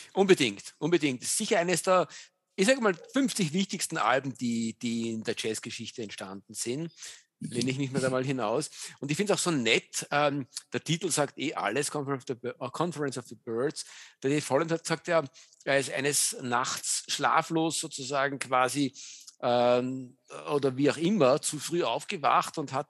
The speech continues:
dann, äh, in einem Hotelzimmer, glaub ich, wahrscheinlich New York, das würde jedenfalls vom Klischee her passen, hat er einfach, äh, den, den, äh,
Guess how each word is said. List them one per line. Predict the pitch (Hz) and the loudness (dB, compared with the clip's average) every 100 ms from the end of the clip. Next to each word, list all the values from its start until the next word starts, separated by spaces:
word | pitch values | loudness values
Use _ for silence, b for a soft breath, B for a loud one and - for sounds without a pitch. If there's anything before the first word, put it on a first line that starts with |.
| 160 | -4
dann, | 147 143 B B B B | -4 -6 B B B B
äh, | 131 131 147 | 0 0 0
in | 127 | -4
einem | 110 110 | -4 -4
Hotelzimmer, | 110 98 139 - 117 | -6 -8 -4 -2 -2
glaub | - 92 92 | -4 -8 -8
ich, | - | -12
wahrscheinlich | - 92 92 - | -12 -10 -10 -10
New | 95 | -10
York, | 92 95 147 156 - - _ _ - - | -6 2 4 4 0 -14 _ _ -20 -16
das | - | -4
würde | 117 | -2
jedenfalls | 107 101 104 - B B B | -2 -2 -4 -4 B B B
vom | 117 117 | -6 -6
Klischee | - 113 117 | -4 -4 -2
her | 127 | -2
passen, | - 120 135 - 139 b b b b b | 2 2 2 -2 -6 b b b b b
hat | - | -6
er | 143 | -6
einfach, | 120 120 135 143 - | -6 -6 -8 -8 -6
äh, | 127 123 123 - - _ | -6 -4 -8 -14 -20 _
den, | 127 120 117 | -4 -4 -6
den, | 120 120 | -6 -6
äh, | 120 | -10